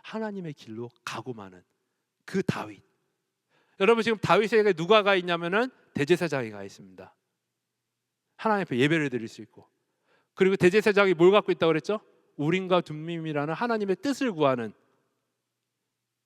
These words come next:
다윗에게는 그것이 있습니다. 하나님의 뜻을 구할 수 있는. 그리고 사울에게 선지자들이 가지 않으니까 다윗에게 선지자들이 가는 거죠.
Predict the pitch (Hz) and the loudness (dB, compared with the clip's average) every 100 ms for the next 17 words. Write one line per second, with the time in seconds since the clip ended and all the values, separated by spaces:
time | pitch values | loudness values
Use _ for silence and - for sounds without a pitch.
0 | _ _ _ 175 190 208 196 185 175 175 | _ _ _ 2 4 4 0 -2 -4 0
1 | 180 170 139 127 107 107 - 214 196 160 | 0 0 -6 -10 -16 -12 -6 -6 -6 -6
2 | 233 - 175 135 120 - 110 110 107 _ | -8 -6 -6 -6 -10 -12 -20 -20 -20 _
3 | _ _ _ _ _ _ - 214 214 240 | _ _ _ _ _ _ 2 4 6 2
4 | 294 _ _ - - 277 277 254 240 277 | 2 _ _ -2 6 8 8 6 4 2
5 | 254 254 226 214 165 151 160 143 147 196 | 0 0 2 2 0 2 2 0 -4 -2
6 | 220 - _ _ - - 135 147 160 135 | -2 -4 _ _ -12 -6 -6 -6 -6 -6
7 | 127 139 - 113 113 98 104 113 107 _ | -4 -6 -8 -14 -16 -20 -20 -20 -20 _